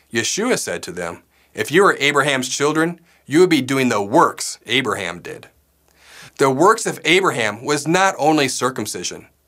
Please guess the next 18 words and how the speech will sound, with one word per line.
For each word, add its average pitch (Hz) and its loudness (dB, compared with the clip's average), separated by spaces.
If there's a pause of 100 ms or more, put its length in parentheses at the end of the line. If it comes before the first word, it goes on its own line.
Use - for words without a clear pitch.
(200)
but 143 0
in 135 -2
fact, 175 0 (340)
the 143 -2
whole 190 4
Torah, 180 0 (360)
Genesis 165 -2
chapter 120 -2
twenty-six. 107 -6 (600)
"Because 135 -2
Abraham 170 2
obeyed 120 0
my 202 2
voice 104 -4 (400)
and 107 -6
kept 151 0
my 196 2
charge, 95 -4